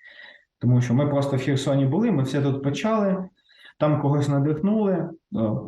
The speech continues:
знайомі допомогли там в Мелітополі, в Криму це все розвинути.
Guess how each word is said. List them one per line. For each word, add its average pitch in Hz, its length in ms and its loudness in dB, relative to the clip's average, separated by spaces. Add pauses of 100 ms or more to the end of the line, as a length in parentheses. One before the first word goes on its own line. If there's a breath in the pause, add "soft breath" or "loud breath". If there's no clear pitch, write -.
(240)
знайомі 131 680 2
допомогли 120 580 2
там 101 140 -2
в 101 40 0
Мелітополі, 135 600 0
в - 80 -4
Криму 165 320 0
це 180 100 -2
все 143 180 -2
розвинути. 127 640 0